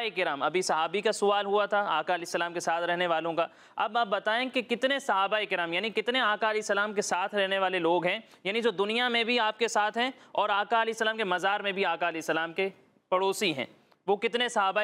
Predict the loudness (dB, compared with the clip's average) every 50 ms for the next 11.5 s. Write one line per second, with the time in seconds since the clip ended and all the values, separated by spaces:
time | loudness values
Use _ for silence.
0 | 0 0 0 0 0 0 0 -2 0 0 -2 0 0 -2 -2 0 -2 0 0 0
1 | 0 2 0 0 0 0 0 0 0 -2 -4 -4 -2 -2 -2 -2 -2 0 0 -2
2 | 0 0 -2 -2 -2 -2 -2 -2 0 2 2 2 2 0 0 2 2 2 2 0
3 | 0 -2 -4 -4 -6 -2 -2 -2 -2 0 -4 -6 -8 -8 -10 _ _ _ _ _
4 | _ _ _ _ _ _ _ _ _ _ _ _ _ _ _ _ _ _ _ _
5 | _ _ _ _ _ _ _ _ _ _ _ _ _ _ _ _ _ _ _ _
6 | _ _ _ _ _ _ _ _ _ _ _ _ _ _ _ _ _ _ _ _
7 | _ _ _ _ _ _ _ _ -2 -2 0 -2 -2 -4 -6 -6 -8 -18 -20 -20
8 | -20 _ _ -8 -6 -4 -2 -2 -2 -2 -2 0 -2 -2 0 -2 -2 0 -2 0
9 | 0 -2 -4 -4 -10 -10 -10 -14 _ _ _ _ _ _ _ _ _ _ _ _
10 | _ -2 -2 -2 -2 -2 -2 -4 -2 0 -2 -2 -2 -6 -8 -6 -6 -6 -4 -4
11 | -6 -6 -4 -4 -6 -4 -4 -8 -10